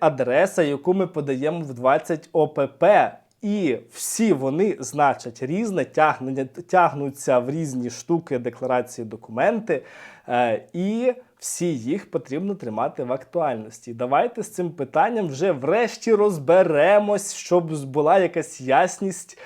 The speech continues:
куди яку адресу пихати, сувати, вказувати, вписувати, е, де вони які мають бути. Отож, для цього переходимо в електронний кабінет платника податків. І, як на мене, найголовніша адреса знаходиться в нас в облікових даних платника.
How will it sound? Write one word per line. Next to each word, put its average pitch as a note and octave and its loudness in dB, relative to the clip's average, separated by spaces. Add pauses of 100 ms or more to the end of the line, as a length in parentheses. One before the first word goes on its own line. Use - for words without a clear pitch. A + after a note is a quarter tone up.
(200)
куди G3+ 2
яку E3+ 2
адресу D#3+ 2
пихати, G3 0
сувати, F#3 2 (200)
вказувати, F#3 4
вписувати, G3 2 (320)
е, C#3 4
де E3+ 8
вони E3+ 2
які E3 -2
мають C#3+ 2
бути. C#3 -4 (140)
Отож, C3+ 2
для C#3 0
цього G3+ 4
переходимо E3+ 2
в B2+ -4
електронний C#3 -2
кабінет A#2+ -8
платника A#2 -10
податків. - -12 (260)
І, B3 0
як F3+ 2
на F3 -2
мене, E3 0
найголовніша D#3 -2
адреса F3 0
знаходиться C#3 -2
в B2 -4
нас G3+ -2
в C#3+ -4
облікових C3+ -4
даних D#3 -2
платника. C3 -2